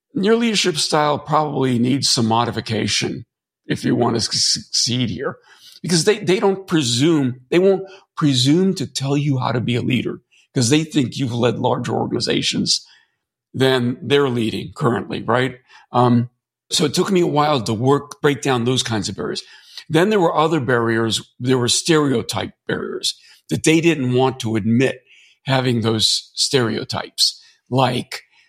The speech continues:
Well, you'll never really understand the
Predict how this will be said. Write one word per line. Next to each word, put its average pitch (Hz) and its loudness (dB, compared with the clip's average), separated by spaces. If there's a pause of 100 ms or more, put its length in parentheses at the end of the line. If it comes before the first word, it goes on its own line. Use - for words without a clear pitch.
(180)
Well, 139 0
you'll 143 2
never 139 2
really 127 2
understand 113 0 (600)
the 113 0